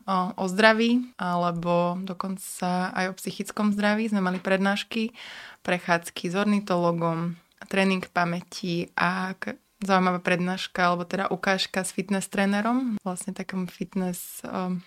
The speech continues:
ihrisku. <laughs> A to je to, čo robíme. Prečo to robíme? Pre seniorov, <laughs> samozrejme, aby sa držali v kondícii, aby boli, patrili do určitej komunity.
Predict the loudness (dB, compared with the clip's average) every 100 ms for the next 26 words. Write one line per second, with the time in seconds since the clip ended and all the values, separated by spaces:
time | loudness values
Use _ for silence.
0 | _ -16 -2 2 2 0 2 2 2 -6
1 | -8 0 2 2 -6 -6 -6 -6 -8 -10
2 | -16 _ 0 4 6 6 4 2 -2 -4
3 | 0 0 -2 -4 0 0 2 0 0 0
4 | 0 -2 -2 2 2 4 2 4 2 2
5 | -2 0 0 2 4 6 6 6 6 4
6 | 4 6 8 8 10 10 10 8 4 6
7 | 4 2 -4 -6 -8 0 2 4 6 6
8 | 8 6 4 4 4 4 2 2 4 4
9 | 4 2 4 6 4 4 4 4 4 4
10 | 4 2 0 -2 0 0 2 4 4 2
11 | 2 2 0 0 -4 0 2 4 2 0
12 | -2